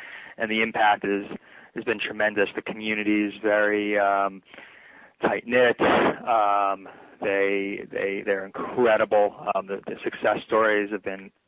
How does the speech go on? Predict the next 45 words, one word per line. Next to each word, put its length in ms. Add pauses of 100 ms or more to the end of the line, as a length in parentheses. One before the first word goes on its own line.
(140)
absolutely 420
amazing 400
of 80
people 300
just, 220
you 60
know, 100
lives 380
changing 440
for 80
the 80
better, 360 (120)
other 300
sparks 340
happening 500 (320)
<laughs> 240
around 280
the 80
globe. 440 (440)
And, 380
um, 580 (140)
so 80
what 100
happened 380
was 240
my 80
wife 280
and 100
I, 220 (600)
um, 420 (120)
ended 260
up 200 (500)
thinking, 300
"Okay, 260
how 180
could 100
we 120
turn 300
this 240
into 400
something 240
more 240
than 140
just 200
some 260